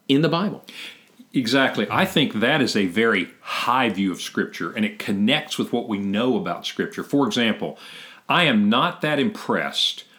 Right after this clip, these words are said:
Speaker 2: with a God who can turn someone into a robot and make them write what he wants to write. Well, okay, I'm a little bit impressed with that,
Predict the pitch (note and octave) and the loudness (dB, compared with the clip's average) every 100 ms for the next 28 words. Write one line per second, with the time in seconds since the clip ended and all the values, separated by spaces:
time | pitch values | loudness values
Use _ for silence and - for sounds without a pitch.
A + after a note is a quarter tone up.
0 | - A2 A2 F#2+ A2+ A2+ A#2+ G#2 - A2+ | -4 -2 0 0 0 2 0 0 -2 -2
1 | G2 F2 - B2+ B2+ B2 A2+ A2 G#2+ A2 | -2 -4 -2 -2 0 0 0 2 0 0
2 | F#2 F2+ G2 E2 E2 D2+ D2+ F2 E2 G2 | -2 0 -2 -2 -2 -4 -6 -8 -4 -4
3 | G2+ G#2+ F2+ F2 E2 F2 E2+ D#2+ D#2 - | -2 -2 -2 -2 -2 -4 -4 -4 -6 -8
4 | - E2 D2+ C2 - _ _ - F2 D#2+ | -8 -8 -8 -8 -12 _ _ -8 -6 -6
5 | - - G#2 - G2 A#2+ E3+ C#3+ G2+ E2 | -10 -12 -6 -2 2 4 6 4 2 0
6 | - E2 - D#2+ - D2 | -2 -2 -2 -6 -4 -4